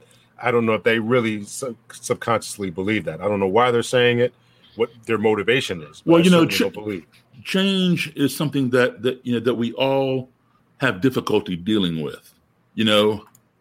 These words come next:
Speaker 2: and I, I, I'll, I'll use an example, and this is not a, um, a, a put down, uh, on, on women, 'cause men, men have, have, have their own issues as well. But, you know, we've seen plenty of, of women who have been,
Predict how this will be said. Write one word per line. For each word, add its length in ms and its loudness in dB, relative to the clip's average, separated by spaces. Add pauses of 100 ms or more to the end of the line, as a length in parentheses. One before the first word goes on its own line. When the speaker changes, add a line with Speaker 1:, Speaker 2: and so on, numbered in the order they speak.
Speaker 2:
and 140 0
I, 140 -2
I, 240 -2
I'll, 280 -2
I'll 120 4
use 240 4
an 100 2
example, 540 0
and 180 0
this 160 0
is 120 -4
not 420 0 (520)
a, 340 2
um, 520 -4 (760)
a, 160 -4 (160)
a 120 -2
put 340 0
down, 580 -2
uh, 280 -8 (100)
on, 240 -6
on 220 -4
women, 320 -2
'cause 180 -2
men, 320 0
men 140 2
have, 300 0
have, 260 0
have 140 -6
their 160 4
own 140 0
issues 320 -2
as 140 -10
well. 400 -2 (520)
But, 200 4
you 80 2
know, 80 2
we've 220 4
seen 320 0
plenty 520 -2 (560)
of, 280 2
of 140 -2
women 460 -2
who 200 -2
have 280 -8
been, 380 -2